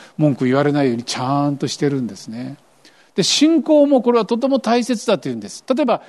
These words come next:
六章の十一節を仕分けするとこういうことなんですね。「このように、あなた方も自分は罪に対して死んでいる」。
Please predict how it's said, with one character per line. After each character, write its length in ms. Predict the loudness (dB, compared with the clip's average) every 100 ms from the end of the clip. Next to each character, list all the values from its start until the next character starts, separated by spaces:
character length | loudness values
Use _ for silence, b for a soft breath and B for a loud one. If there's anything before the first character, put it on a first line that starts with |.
| B
六 240 | -2 -2 -2
章 240 | -2 2
の 80 | 2
十 240 | 2 2
一 100 | 2
節 280 | 2 0 -2
を 40 | -4
仕 220 | 0 2
分 100 | 0
け 80 | -2
す 120 | -4
る 60 | -4
と 120 | -4
こ 160 | -2 0
う 20 |
い 40 |
う 20 | 0
こ 80 |
と 100 | 0
な 80 | 0
ん 60 | -2
で 60 |
す 120 | -6 -6
ね。 100 | -4
「こ 120 | 0 2
の 80 |
よ 80 | 4
う 60 | 4
に、 140 | 0 -8 b b b b
あ 120 | -4
な 160 | -2 0
た 100 | 0
方 220 | 0 -2
も 120 | -2
自 180 | -4 -4
分 180 | -2 0
は 100 | 0
罪 300 | 0 0 2
に 100 | 2
対 260 | 0 0 0
し 20 |
て 120 | -4
死 200 | -4 -2
ん 80 | 2
で 120 | 4
い 60 | 4
る」。 180 | 2